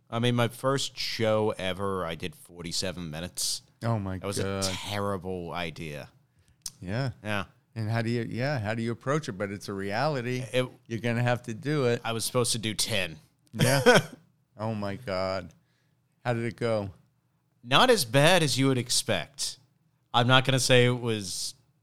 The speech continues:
Speaker 1: even that good. It was just everything that I had ever thought of, I had ever written, I'd ever heard, just regurgitating all of that.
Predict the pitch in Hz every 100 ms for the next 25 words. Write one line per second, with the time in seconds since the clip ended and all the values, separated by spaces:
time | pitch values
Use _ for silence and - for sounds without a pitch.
0 | _ _ _ _ 135 127 123 113 113 110
1 | - _ _ 120 117 110 107 104 117 107
2 | - - _ 120 127 123 143 127 139 131
3 | 120 117 113 107 104 104 98 92 - 123
4 | 139 143 135 120 - 95 92 92 87 82
5 | 120 139 139 120 - _ _ 87 85 78
6 | - 127 127 127 104 - _ _ 101 -
7 | - _ _ _ _ - 120 123 113 123
8 | 117 113 - 117 110 107 98 95 82 87
9 | 78 69